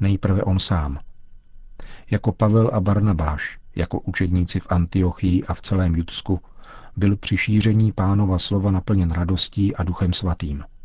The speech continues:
Taková horlivost nás provokuje, je pro nás výzvou. Tito učedníci misionáři, kteří se setkali s Ježíšem, Božím synem,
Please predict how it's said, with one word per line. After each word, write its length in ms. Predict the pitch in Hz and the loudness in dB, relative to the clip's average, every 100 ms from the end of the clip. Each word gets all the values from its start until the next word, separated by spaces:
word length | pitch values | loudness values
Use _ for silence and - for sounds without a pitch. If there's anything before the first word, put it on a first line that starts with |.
| - - - - - - - - | -20 -20 -20 -20 -20 -20 -16 -6
Taková 400 | 104 120 120 107 | -2 2 2 4
horlivost 520 | 107 117 113 107 104 | 4 4 4 2 2
nás 220 | 104 104 | 2 2
provokuje, 600 | - 104 104 - 76 69 - - - - 90 | 0 2 0 -2 -6 -6 -10 -20 -20 -10 -4
je 100 | 85 | 0
pro 160 | 90 | 2
nás 260 | 92 92 92 | 2 2 0
výzvou. 480 | 95 87 78 71 71 - - - - - - - - - - | -2 -2 -4 -6 -8 -16 -18 -18 -18 -18 -18 -20 -20 -16 -2
Tito 280 | 101 107 | 0 2
učedníci 580 | - 101 110 107 104 - | 0 2 2 4 2 4
misionáři, 720 | 98 92 104 98 92 92 98 | 4 4 2 4 4 4 2
kteří 320 | 98 - 92 95 | 0 0 0 0
se 160 | 98 | -2
setkali 460 | - 92 - 101 92 | -2 -6 -2 0 2
s 100 | - | 2
Ježíšem, 640 | 87 87 82 87 87 95 - | 2 2 0 0 0 0 -2
Božím 360 | 90 85 82 82 | 0 0 0 -2
synem, 480 | - 85 87 90 | 0 2 2 0